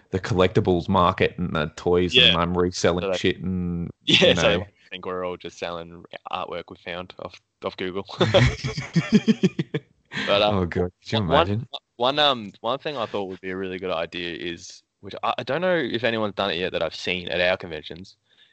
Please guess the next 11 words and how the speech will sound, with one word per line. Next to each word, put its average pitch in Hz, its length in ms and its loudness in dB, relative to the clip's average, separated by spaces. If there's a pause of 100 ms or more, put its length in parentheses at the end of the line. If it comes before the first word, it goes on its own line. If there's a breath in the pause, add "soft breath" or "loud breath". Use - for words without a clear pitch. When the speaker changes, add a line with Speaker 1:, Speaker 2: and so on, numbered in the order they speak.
Speaker 2:
is, 92 300 -2
um, 85 760 0
so - 140 -6
you 92 100 -2
got 113 140 8
all 110 100 6
your 92 120 4
artwork 87 380 2
there, 95 360 -2 (180)
and 98 300 0 (720 soft breath)
just 131 320 2